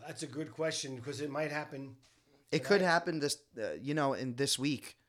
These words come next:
Speaker 2: We're, we're getting to that point of the game where the alliance is gonna have to turn on themselves. Uh, I don't know. I have no idea.
Speaker 1: I, I don't know.
Speaker 2: It really all depends, guys. I mean, Tyler and Danny are clearly at each other, so I, I think that Danny wasn't able to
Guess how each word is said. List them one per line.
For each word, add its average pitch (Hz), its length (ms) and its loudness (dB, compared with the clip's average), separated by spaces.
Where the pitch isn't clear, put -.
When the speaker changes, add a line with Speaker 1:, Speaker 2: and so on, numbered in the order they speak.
Speaker 2:
We're, 123 140 -2
we're 127 200 -6
getting 147 260 4
to 170 100 2
that 143 160 2
point 147 160 0
of 131 80 0
the 131 40 -2
game 131 320 0
where 117 140 2
the 113 180 -4
alliance 120 400 0
is 117 100 -4
gonna 113 180 -4
have 117 220 -6
to 110 80 -12
turn 120 220 -4
on 104 160 -6
themselves. 98 580 -8
Uh, 123 200 2
I 139 100 6
don't 175 140 6
know. 170 360 6
I 151 100 8
have 147 120 4
no 156 140 6
idea. 156 480 4
Speaker 1:
I, 143 80 -8
I - 20 -6
don't 143 220 -4
know. 180 160 -4
Speaker 2:
It 247 100 8
really 262 240 6
all 254 140 12
depends, 208 500 4
guys. 165 500 10
I 185 80 10
mean, 196 240 6
Tyler 220 380 12
and 196 100 6
Danny 190 360 6
are 151 80 6
clearly 165 500 4
at 139 220 6
each 135 240 0
other, 139 340 2
so 147 500 4
I, 135 220 2
I 170 60 4
think 175 280 0
that 156 180 4
Danny 160 300 2
wasn't 165 260 2
able 160 280 4
to 147 180 4